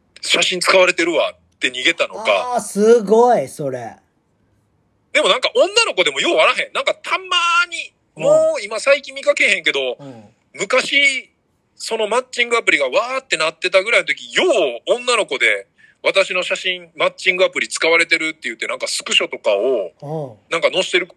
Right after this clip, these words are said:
Speaker 1: 何人か見たことあるけどな。
Speaker 2: あ、そうなんや。
Speaker 1: うん。
Speaker 2: すげえ。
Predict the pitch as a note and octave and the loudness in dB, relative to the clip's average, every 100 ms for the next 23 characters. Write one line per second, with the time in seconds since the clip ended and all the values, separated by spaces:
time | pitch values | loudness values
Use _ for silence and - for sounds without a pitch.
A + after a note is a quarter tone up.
0 | - D3+ G#3 F#3 B2+ F3+ C3+ G2+ G#2 B2 | -4 -2 0 -2 -2 0 0 0 0 -2
1 | F#2 E2 E2+ B2+ F3+ G3 G3+ E3+ C3+ A#2+ | -6 -6 -10 -8 -2 0 0 -4 -10 -14
2 | G2+ F2+ _ _ _ _ _ _ _ _ | -20 -20 _ _ _ _ _ _ _ _
3 | - C#3+ C#3 A2 D#3+ _ - - C#3+ D3 | -6 -2 -2 -4 -10 _ -16 -12 -10 -10
4 | A#2+ C#3+ C#3+ C#3+ A#2+ G#2 | -8 -4 -4 -4 -8 -14